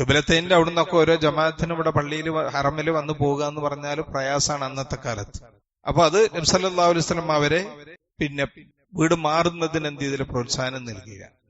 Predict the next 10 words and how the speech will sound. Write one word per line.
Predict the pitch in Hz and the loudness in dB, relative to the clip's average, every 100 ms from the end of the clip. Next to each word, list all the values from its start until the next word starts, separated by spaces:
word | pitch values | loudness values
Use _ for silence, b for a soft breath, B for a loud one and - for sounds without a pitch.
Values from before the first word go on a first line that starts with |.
| _ _ | _ _
മാത്രല്ല, | 131 147 165 165 165 | -2 2 0 0 0
എന്നിട്ട് | 151 160 156 | 0 0 0
അവര് | 151 165 | 4 4
പറഞ്ഞു, | 156 147 143 | 4 0 -2
"മാ | 143 185 - | -2 -2 0
കാന | 202 196 | 2 2
യസുറുന | 175 143 175 160 147 | 0 0 0 0 -2
അന്നാ | 143 135 139 139 | -4 -6 -6 -6
കുന്നാ | 135 123 120 | -6 -8 -8
തഹവ്വൽന." | 120 113 - 113 110 101 98 | -10 -12 -12 -12 -12 -14 -20